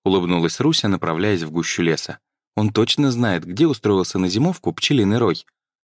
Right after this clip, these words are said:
Но не успев сделать и пары шагов, Руся настороженно остановилась. Макар прислушался. Теперь и он уловил странное шуршание. Вскоре послышалось топанье, и, наконец, чуть не сбив Русю с ног,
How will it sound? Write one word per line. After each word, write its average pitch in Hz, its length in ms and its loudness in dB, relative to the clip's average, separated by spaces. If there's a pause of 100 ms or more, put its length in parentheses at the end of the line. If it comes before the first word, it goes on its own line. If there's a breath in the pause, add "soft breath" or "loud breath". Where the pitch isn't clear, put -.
(280)
Но 95 140 0
не 92 140 2
успев 87 340 0
сделать 82 420 0
и 85 60 -2
пары 82 240 -2
шагов, 87 480 -2 (220 soft breath)
Руся 117 340 2
настороженно 90 720 0
остановилась. 80 720 -4 (260)
Макар 80 280 -2
прислушался. - 720 -6 (340)
Теперь 98 280 0
и 98 40 4
он 98 240 2
уловил 85 360 0
странное 85 460 -2
шуршание. 85 720 -4 (300 loud breath)
Вскоре 160 340 0
послышалось - 580 -2
топанье, 151 460 2
и, 113 180 -2
наконец, 110 580 0 (200 loud breath)
чуть - 260 -4
не 165 80 4
сбив 135 380 0
Русю 113 320 2
с - 80 -8
ног, 165 240 0